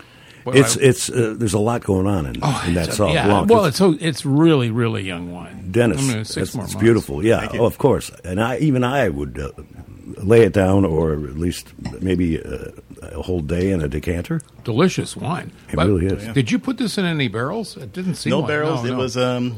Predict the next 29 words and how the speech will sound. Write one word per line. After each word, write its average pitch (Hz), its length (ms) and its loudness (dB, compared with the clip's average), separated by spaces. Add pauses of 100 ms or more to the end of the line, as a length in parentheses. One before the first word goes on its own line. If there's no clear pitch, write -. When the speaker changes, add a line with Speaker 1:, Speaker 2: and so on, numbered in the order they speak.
(120)
Speaker 3:
all 123 140 0
stainless 131 320 -8
steel, 123 360 -6
Speaker 1:
Yeah. 123 80 -6
Speaker 3:
co-fermented 120 580 -6 (160)
at 101 120 -10
about 104 320 -8
fifty-five 110 300 -8
degrees. - 440 -14 (420)
Speaker 1:
Great, 120 380 -6
great 107 260 -10
stuff. - 320 -16 (560)
Speaker 2:
Man, - 300 -2
that's - 120 -8
good. - 140 0
Speaker 1:
Shellfish. 175 640 -2
Yeah, 147 340 0
you 127 160 -4
got 127 220 2
it, 90 100 -12
Steve. - 260 -18 (560)
Speaker 2:
Yeah. 82 140 -8 (280)
Twenty-two, 143 380 4
Speaker 1:
Nailed 214 120 6
it. 180 40 0
Speaker 2:
did 160 180 -2
you 180 60 -4
say? - 100 -8 (220)
Speaker 1:
Yeah. 226 320 -8